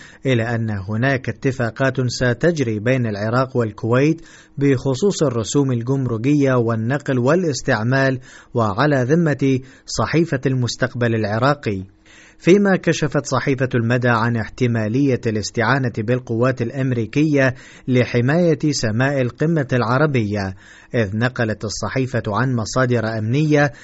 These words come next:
أن المروحيات التي ستستخدم لحماية الأجواء خلال انعقاد القمة قد تكون بطيئة في التعامل مع تحركات المسلحين الذين يستخدمون المناورة السريعة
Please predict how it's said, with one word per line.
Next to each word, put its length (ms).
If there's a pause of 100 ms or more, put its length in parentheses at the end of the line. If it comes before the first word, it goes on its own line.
(220)
أن 180
المروحيات 880
التي 460
ستستخدم 960
لحماية 580
الأجواء 640
خلال 420
انعقاد 540
القمة 560 (420)
قد 120
تكون 520
بطيئة 540
في 140
التعامل 720
مع 340
تحركات 680
المسلحين 840 (400)
الذين 440
يستخدمون 880
المناورة 760
السريعة 680